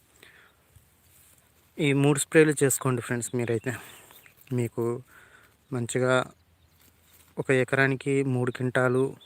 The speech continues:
సేఫ్ అయినా కానీ మూడు వేల అరవై, యాభై వేలు దాకా చేతికొచ్చే అవకాశం ఉంటుంది. ఈ మూడు స్ప్రేలు అంటే మూడింటికి ఎంత అవుతుంది ఖర్చు?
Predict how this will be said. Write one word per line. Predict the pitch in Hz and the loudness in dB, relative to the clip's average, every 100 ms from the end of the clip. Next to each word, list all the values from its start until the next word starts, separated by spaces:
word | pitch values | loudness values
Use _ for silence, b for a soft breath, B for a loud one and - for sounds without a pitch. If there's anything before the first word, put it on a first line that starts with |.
| - | -12
సేఫ్ | - 131 127 131 | -4 0 0 0
అయినా | 127 123 | -2 -2
కానీ | 123 131 | -2 -2
మూడు | 127 120 | -4 -2
వేల | 117 113 117 | -2 -4 -6
అరవై, | 117 110 113 123 _ - | -8 -8 -10 -12 _ -8
యాభై | 131 120 120 | -4 0 0
వేలు | 127 127 | 0 -2
దాకా | 127 - 143 156 B B B B B B | -4 -4 -8 -8 B B B B B B
చేతికొచ్చే | - 131 - 131 - | -4 -4 -2 -6 -2
అవకాశం | 123 117 123 - 123 | -4 -4 -8 -8 -8
ఉంటుంది. | 113 113 110 120 | -8 -10 -8 -8
ఈ | |
మూడు | 127 127 120 | -6 -6 -8
స్ప్రేలు | - - 123 123 | -8 -4 -2 -4
అంటే | 120 135 | -4 -4
మూడింటికి | 123 120 127 120 131 | -4 0 0 0 -2
ఎంత | 113 123 | -4 -2
అవుతుంది | 120 - 120 120 | -4 -4 -6 -4
ఖర్చు? | 117 - | -6 -6